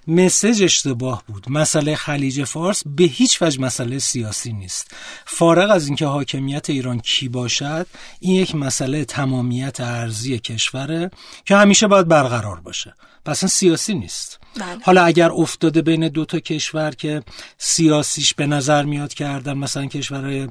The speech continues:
Speaker 1: حوزه خلیج فارس، خب تو نباید اینو بگی. یعنی یکی باید بهت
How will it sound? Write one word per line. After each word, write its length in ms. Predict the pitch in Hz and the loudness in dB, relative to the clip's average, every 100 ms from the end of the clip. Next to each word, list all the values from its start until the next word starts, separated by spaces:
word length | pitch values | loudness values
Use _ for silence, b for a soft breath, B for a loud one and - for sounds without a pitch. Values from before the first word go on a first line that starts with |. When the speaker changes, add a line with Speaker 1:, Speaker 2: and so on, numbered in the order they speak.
| - | -6
Speaker 1:
حوزه 360 | 143 131 143 | -2 0 -2
خلیج 420 | 139 139 135 127 127 | -2 -2 -2 -2 -4
فارس، 580 | 143 151 180 - - B B B B | -4 -2 -2 -4 -10 B B B B
خب 260 | - - 180 | -8 -6 -4
تو 120 | - | 2
نباید 340 | 262 294 233 156 | 4 6 6 4
اینو 200 | 139 120 | 2 0
بگی. 340 | 113 95 98 101 | -2 -6 -12 -4
یعنی 160 | 147 | -2
یکی 180 | 185 220 | -2 2
باید 160 | 208 185 | 0 2
بهت 240 | 202 | 0